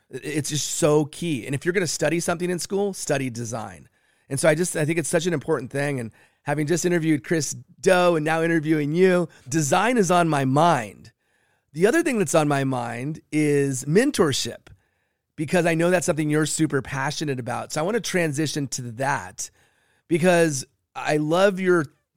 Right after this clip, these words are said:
framework about how you should at least start the process of finding a mentor. You kind of relate it almost to, like, dating, right? You don't wanna go all in and ask somebody to marry you. Instead, you say, "Ask for advice first."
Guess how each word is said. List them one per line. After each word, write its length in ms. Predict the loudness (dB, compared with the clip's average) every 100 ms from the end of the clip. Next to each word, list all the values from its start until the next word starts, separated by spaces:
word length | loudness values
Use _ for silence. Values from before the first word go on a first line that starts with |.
| _
framework 680 | -4 0 2 0 0 -2 -6 -4
about 280 | -2 -2
how 220 | -2 -2 -2
you 200 | -2 -4
should 420 | 0 0 0 -4 _ _ -8
at 160 | -4
least 300 | -2 -2 -4
start 480 | -4 2 2 2 -4 -8
the 100 | -8
process 560 | -4 -4 -2 -4 -6 -4
of 160 | -6
finding 400 | -4 -4 -4 -6
a 60 | -6
mentor. 640 | -6 -8 -6 -6 -4 -6 _ _ _ _ _
You 100 | -10
kind 240 | -2 -2
of 80 | 0
relate 220 | 0 2
it 80 | 2
almost 300 | 2 2 0
to, 60 | -2
like, 240 | -4 -4
dating, 440 | 0 0 0 -6 -4
right? 180 | -2
You 80 | 4
don't 140 | 6 6
wanna 260 | 4 0 -4 _ -2
go 220 | 8 10 10
all 200 | 8 4
in 120 | 2
and 80 | 2
ask 180 | 0 0
somebody 200 | 0 2
to 80 |
marry 280 | 2 2 0
you. 320 | 0 -2 -2 -4
Instead, 340 | 0 0 0
you 80 | -2
say, 220 | -2 -4 -4
"Ask 400 | -6 -6 -8 -2
for 220 | 0 2
advice 640 | -2 -4 -4 -4 -6 -10
first." 600 | -10 -4 -2 -2 -10 -16